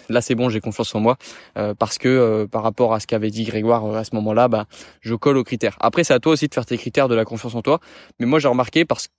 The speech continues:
moi j'ai remarqué en fait qu'au bout des dernières années, euh, j'ai re-, j'ai repéré les moments où, euh, j'avais très confiance en moi, les moments où je pensais avoir confiance en moi mais que en fait, euh, c'était artificiel.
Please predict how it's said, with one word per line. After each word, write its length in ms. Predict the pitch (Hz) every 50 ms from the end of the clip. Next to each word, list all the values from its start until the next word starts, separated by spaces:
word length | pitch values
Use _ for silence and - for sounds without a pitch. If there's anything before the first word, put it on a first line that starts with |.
| _ _ -
moi 240 | 120 123 127 143
j'ai 80 | 135 131
remarqué 280 | 120 113 117 - 151 143
en 60 | 120
fait 160 | 131 131 -
qu'au 120 | - - 117
bout 140 | 110 123 120
des 100 | 120 113
dernières 300 | 113 113 113 110 104 113
années, 240 | 113 117 139 156 - _ _ _ _ _ _ _ _ _ _ _ _ _ _ - - - - -
euh, 80 | 120 120
j'ai 140 | 113 117
re-, 240 | 113 110 117 120 110
j'ai 100 | 113 123
repéré 380 | 127 127 139 - 147 147 156 156
les 80 | 143
moments 320 | 127 123 123 127 135 147 147 - - - - _ _ _ -
où, 240 | 131 131 139 139 131
euh, 120 | 123 117
j'avais 240 | 113 117 113 110 113
très 200 | - - - 139
confiance 320 | - 143 - 135 120 -
en 80 | 120 113
moi, 240 | 113 127 139 151 151
les 100 | 139 120
moments 340 | 120 120 120 127 131 135
où 140 | 127 120 117
je 100 | 113 113
pensais 280 | 107 - 135 127 - 143
avoir 160 | 131 120 -
confiance 280 | - 123 - 123 110 -
en 60 | 123
moi 160 | 127 127 127
mais 160 | 123 113 110
que 120 | - - 110
en 100 | 110 107
fait, 300 | - - 117 - - 104
euh, 80 | 107 - _ _ - - _ _
c'était 400 | - - 117 104 - - 117 113
artificiel. 640 | 110 - - - - 117 113 - - 131 139 147 143